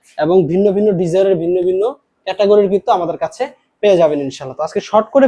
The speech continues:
ভিডিওটি নেওয়ার চেষ্টা করলাম। এর বাইরেও যারা কিনা এই যে আরএফএল কোম্পানির দরজা আছে, এই যে এই পাশে আরএফএল কোম্পানির দরজা আছে,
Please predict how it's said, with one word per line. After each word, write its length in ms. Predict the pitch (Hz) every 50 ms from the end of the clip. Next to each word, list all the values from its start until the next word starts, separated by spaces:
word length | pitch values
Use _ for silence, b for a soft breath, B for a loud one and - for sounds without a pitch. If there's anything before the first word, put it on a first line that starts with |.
| 214
ভিডিওটি 240 | 226 208 226 214 214 220
নেওয়ার 200 | 214 214 202 -
চেষ্টা 200 | 208 202 - 214 190
করলাম। 220 | 185 185 196 208 185 180
এর 80 | 180 185
বাইরেও 200 | 214 214 214 196 190
যারা 120 | 190 190
কিনা 260 | 190 - 202 202 180 214 240 - _ _ _ _ _ _ _
এই 60 | 170 170
যে 60 | 190
আরএফএল 280 | 190 196 196 214 202 196 202
কোম্পানির 300 | 208 185 214 214 214 185 185
দরজা 240 | 180 175 165 170 160 147
আছে, 120 | 147 - 170
এই 60 | 156
যে 40 | 156 156
এই 60 | 156 151
পাশে 160 | 143 - 175 180 175
আরএফএল 240 | 156 147 - 147 143 151
কোম্পানির 300 | 139 147 151 147 143 139 143
দরজা 220 | 139 139 143 139
আছে, 240 | 139 143 - - 156